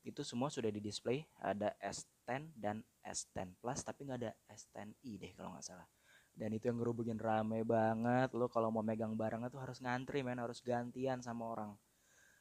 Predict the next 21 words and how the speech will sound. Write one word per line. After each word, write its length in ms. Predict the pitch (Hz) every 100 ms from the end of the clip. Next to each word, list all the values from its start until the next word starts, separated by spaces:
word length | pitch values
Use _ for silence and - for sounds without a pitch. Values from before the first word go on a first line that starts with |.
| _ _ _ -
Dan 160 | 107 110
gue 80 |
bener-bener 400 | 127 117 113 117
amazed 400 | 117 110 110 104
banget 240 | 110 107 110
dengan 480 | 110 104 104 101 104 107 _ _ _ _ _ _ _ _ _ _ _ - - _ -
sebegitunya 840 | - 120 117 113 113 123 127 120
banget 360 | 120 151 180 143
ya 80 |
hype-nya 320 | 120 120 120 117
Samsung 480 | 113 117 120 147
sekarang. 400 | 143 - 131 139 147 _ _ _ _ _ _ 117
Yang 80 | 113
tadi 80 | 127
seperti 280 | 131 123 123
gue 160 | 113 110
bilang 320 | 113 120 135
saat 240 | 127 117
opening, 400 | 117 113 120 120 123 _ _ _ _ _ _ _ _ _ _ -
dulu 320 | 139 175
gue 40 | 143